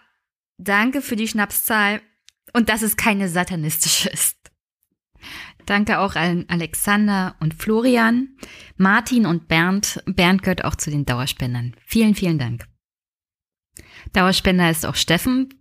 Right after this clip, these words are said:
praktisch von Anfang an als Unterstützer dabei. Genauso wie Frank, dem ich natürlich auch herzlich für seine Spende danke. Erstmals unterstützt hat mich Sina und herzlichen Dank dafür. Über weibliche Unterstützung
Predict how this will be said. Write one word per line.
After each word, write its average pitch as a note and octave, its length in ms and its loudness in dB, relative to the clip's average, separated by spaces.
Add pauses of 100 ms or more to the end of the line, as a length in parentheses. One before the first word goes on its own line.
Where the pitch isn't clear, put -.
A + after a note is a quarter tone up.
praktisch - 400 0
von F3 100 -2
Anfang G3+ 400 0
an G3 340 0
als F3+ 220 -4
Unterstützer F#3 560 0
dabei. E3 480 0 (640)
Genauso F#3+ 340 4
wie F3 140 2
Frank, G#3+ 420 0 (320)
dem G3+ 160 2
ich G#3+ 80 4
natürlich G#3+ 400 0
auch F#3+ 140 0
herzlich F#3 320 -2
für F#3 140 2
seine E3 220 2
Spende D#3+ 300 -2
danke. C#3+ 400 -4 (720)
Erstmals G3 360 0
unterstützt F#3+ 520 -2
hat D#3+ 160 -4
mich D3 240 -4
Sina C4+ 580 2
und G#3 240 -2
herzlichen F#3 420 -4
Dank F3 200 0
dafür. E3+ 480 -4 (580)
Über F3 380 2
weibliche F3+ 340 2
Unterstützung F3 800 0